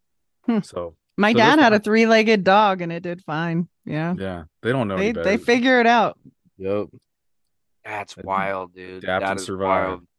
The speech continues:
Speaker 3: Yeah, actually, th-, w-, I was, I was a little bit late hopping on because I, I, it's literally a kitten, and it's learning how to, like, use the litter box with.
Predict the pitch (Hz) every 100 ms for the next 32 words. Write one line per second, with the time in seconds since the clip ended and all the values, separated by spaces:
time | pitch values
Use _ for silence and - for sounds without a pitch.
0 | _ _ _ 113 123 117 120 135 - 127
1 | 120 101 - 110 113 - 104 110 107 110
2 | - 107 107 104 117 120 113 110 113 -
3 | 107 107 110 101 107 110 98 101 95 92
4 | 71 _ _ _ _ _ _ _ _ 92
5 | 95 _ 104 - 120 165 123 101 95 -
6 | 131 - 92 90 95 - 98 107 110 107
7 | 101 101 98 95 98 90 _ 107 107 95
8 | 92 95 101 101 92 87 - - 87